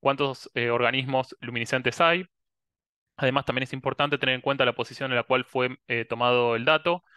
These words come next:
en particular la latitud o longitud o su equivalente en, eh, kilómetros. Luego, eh, unas variables temporales que tienen que ver con la hora en la cual fue tomada, la, el, el mes, el año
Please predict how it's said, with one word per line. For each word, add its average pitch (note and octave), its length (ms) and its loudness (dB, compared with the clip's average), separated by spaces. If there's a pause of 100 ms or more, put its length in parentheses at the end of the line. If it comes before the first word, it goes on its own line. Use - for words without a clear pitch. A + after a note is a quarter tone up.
(260)
en A#2+ 60 -12
particular B2 680 0
la A#2 320 4
latitud A#2+ 440 -2
o C3 60 2
longitud D#3 540 -4
o B2 100 0
su - 120 -6
equivalente C3 580 2 (200)
en, B2+ 180 -6 (480)
eh, A2+ 220 0
kilómetros. A2+ 680 -2 (840)
Luego, D#3+ 480 4 (100)
eh, A#2 300 2
unas C3 320 -2
variables C3+ 340 2
temporales D3+ 440 2
que - 100 -8
tienen B2+ 160 -4
que A#2+ 80 -4
ver B2+ 180 2
con B2 300 -2 (440)
la A#2 220 2
hora C3 200 4
en B2+ 60 0
la A#2+ 100 2
cual B2+ 180 -2
fue B2+ 140 -8
tomada, D#3+ 540 2 (440)
la, A#2 540 0
el, A#2 280 -8
el A2 640 -8
mes, D#3 440 0 (480)
el A#2+ 140 2
año D3+ 440 0